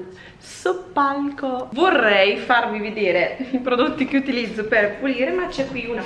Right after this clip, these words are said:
piccolina che sta giocando con le mie calze. Poi mannaggia a te, qui con queste unghiette mi tiri tutti i fili del maglione, sempre. Succede sempre così. L'ultima volta che siamo andati dal veterinario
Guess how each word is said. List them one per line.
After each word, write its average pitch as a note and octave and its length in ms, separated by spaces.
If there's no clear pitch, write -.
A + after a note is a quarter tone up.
piccolina B3+ 680
che C#4 140
sta F#3+ 240
giocando G#3 800
con F#3+ 500
le G#3 440
mie G#3 360
calze. F#3+ 680
Poi G3 420
mannaggia G3+ 800
a G3+ 120
te, - 760
qui G#3+ 140
con G#3 240
queste G#3 360
unghiette A#3 560
mi E4 200
tiri G3+ 280
tutti C4 240
i D#4 40
fili A3+ 340
del G3+ 160
maglione, E3+ 640
sempre. F#3 760
Succede B3+ 320
sempre G3+ 380
così. G#3 220
L'ultima B3 320
volta G3+ 280
che B3 120
siamo G#3 240
andati F#3+ 560
dal G3+ 240
veterinario G3 1160